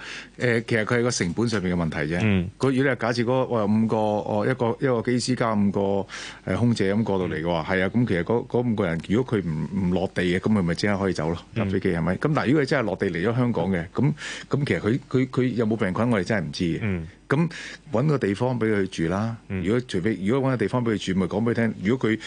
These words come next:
Speaker 1: 佢係三日就走嘅，咁其實佢喺，佢喺間酒店，佢唔離開間酒店，佢咪三日走咯。
Speaker 2: 嗯。
Speaker 1: 佢就已經離開。但係如果你要落地入返嚟香港市區裏邊嘅話，咁你就要跟返其他程序，你要隔離返十四日。咁隔離十四日嘅話，咁咪有十四日酒店錢啦，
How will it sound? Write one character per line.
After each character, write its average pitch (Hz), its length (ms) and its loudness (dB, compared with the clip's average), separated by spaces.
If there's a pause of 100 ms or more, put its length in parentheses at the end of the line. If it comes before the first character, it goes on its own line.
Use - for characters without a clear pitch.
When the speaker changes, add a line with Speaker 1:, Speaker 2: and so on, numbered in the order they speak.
(300)
Speaker 1:
佢 110 160 2
係 101 60 2
三 135 260 0
日 104 60 0
就 95 140 0
走 92 220 -2
嘅， 104 180 0 (220)
咁 131 200 0
其 113 120 0
實 98 80 2
佢 113 120 0
喺， - 0 -
佢 120 260 -2
喺 - 20 2
間 131 120 0
酒 110 180 2
店， 104 120 0
佢 110 140 0
唔 85 100 -2
離 82 140 -2
開 123 160 0
間 120 100 0
酒 101 140 0
店， 92 160 0
佢 90 80 0
咪 82 120 -2
三 95 200 -2
日 73 80 -4
走 73 160 -4
咯。 95 140 -4
Speaker 2:
嗯。 87 320 -4
Speaker 1:
佢 104 120 0
就 90 140 0
已 101 60 4
經 110 80 4
離 85 100 0
開。 101 180 0
但 107 120 0
係 120 40 2
如 160 60 4
果 151 80 4
你 135 60 4
要 131 40 2
落 113 360 0
地 101 200 0 (100)
入 110 80 0
返 147 160 -2
嚟 104 160 -2
香 139 220 2
港 104 320 0
市 98 260 0
區 127 140 2
裏 104 140 2
邊 90 160 -2
嘅 95 60 0
話， 87 200 0
咁 131 120 0
你 123 80 4
就 92 120 0
要 95 80 -2 (140)
跟 123 200 -2
返 120 200 0
其 80 160 -4
他 110 180 0
程 80 180 -4
序， 87 100 -2
你 90 60 0
要 90 80 0
隔 - 120 -2
離 82 140 -2
返 101 140 2
十 90 100 -2
四 - 140 -4
日。 67 160 -4
咁 170 140 2
隔 156 100 0
離 95 80 -2
十 95 120 -4
四 117 120 -2
日 107 40 2
嘅 104 120 0
話， 98 100 2
咁 - 20 2
咪 131 100 2
有 104 80 0
十 98 100 -6
四 107 120 0
日 98 100 0
酒 110 140 -2
店 107 140 0
錢 92 200 -2
啦， 127 180 0